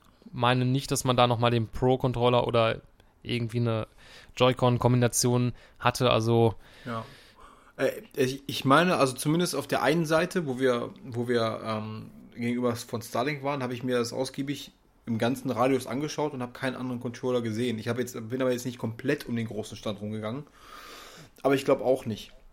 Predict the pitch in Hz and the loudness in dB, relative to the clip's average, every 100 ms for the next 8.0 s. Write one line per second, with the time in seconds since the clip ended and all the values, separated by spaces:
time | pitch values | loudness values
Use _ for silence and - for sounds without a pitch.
0 | - 120 117 117 117 117 113 117 113 117 | -4 -2 0 -2 0 -2 -2 -4 -4 -2
1 | 120 117 110 117 110 - 110 113 110 107 | -2 -6 -4 -2 -2 -6 -8 -6 -4 -4
2 | 107 113 110 113 117 110 107 110 120 107 | -4 -6 -6 -4 -2 -2 -2 -4 -6 -8
3 | 104 - 110 113 117 120 127 120 - 135 | -6 -4 -4 -4 -2 0 0 -4 0 2
4 | 139 123 113 117 117 110 107 113 110 107 | 2 4 4 4 2 -2 -2 -2 -4 -10
5 | - 104 - 104 95 104 _ - 101 104 | -10 -10 -10 -12 -12 -14 _ -18 -14 -10
6 | 113 104 110 104 104 113 107 - - 120 | -10 -6 -6 -6 -6 -6 -8 -10 -8 -6
7 | 117 107 120 113 113 110 104 - 143 117 | -6 -8 -6 -6 -6 -4 -4 0 0 0